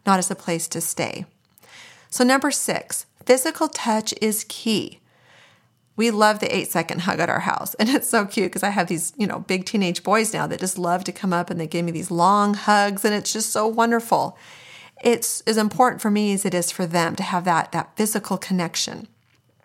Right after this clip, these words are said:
And so number seven is one that kinda comes easy for us in our family. We kinda like to <laughs> joke around and have fun,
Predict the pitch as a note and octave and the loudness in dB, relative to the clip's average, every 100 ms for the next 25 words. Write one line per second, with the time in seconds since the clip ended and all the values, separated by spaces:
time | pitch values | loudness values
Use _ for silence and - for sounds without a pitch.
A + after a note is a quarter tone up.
0 | _ _ - - - - - - - A#3 | _ _ -18 -16 -16 -20 -20 -20 -2 0
1 | A#3 C4+ F4+ G#4 - C4+ A#3 A3+ A3 G#3 | 2 2 4 2 2 4 4 4 2 0
2 | G3 F#3+ F#3 F#3+ - - A4 - C#4+ G#3+ | 2 4 4 2 -2 0 0 2 2 2
3 | G#3+ G3 F#3+ - F#3+ F#3+ F3+ F#3 F#3 F3+ | 0 0 -2 0 0 2 0 2 2 4
4 | G3 A#3 B3 B3 G#3+ G3+ F#3+ - A#3+ F#3+ | 2 0 2 2 6 4 2 0 0 4
5 | D4 G#3+ G#3 F#3 F#3+ G3 F#3 - F#3+ F#3 | 4 4 4 4 2 2 2 4 2 2
6 | F#3+ | -2